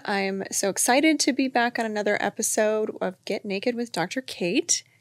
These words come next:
Today, I've got Tawny Lara with me,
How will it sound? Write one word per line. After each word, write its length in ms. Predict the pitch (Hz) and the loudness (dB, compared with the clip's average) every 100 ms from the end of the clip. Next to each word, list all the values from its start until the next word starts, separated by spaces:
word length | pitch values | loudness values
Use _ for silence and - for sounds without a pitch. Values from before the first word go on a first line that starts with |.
| _ | _
Today, 540 | - 220 196 196 208 240 | 0 2 4 4 4 2
I've 240 | 214 220 - | 0 -2 0
got 480 | 190 190 190 - - - | 2 4 4 0 -8 -6
Tawny 360 | - 240 277 | -4 0 2
Lara 360 | 269 202 220 208 | 4 2 4 2
with 260 | 196 190 | 2 -2
me, 360 | 190 185 175 208 | -2 0 0 -4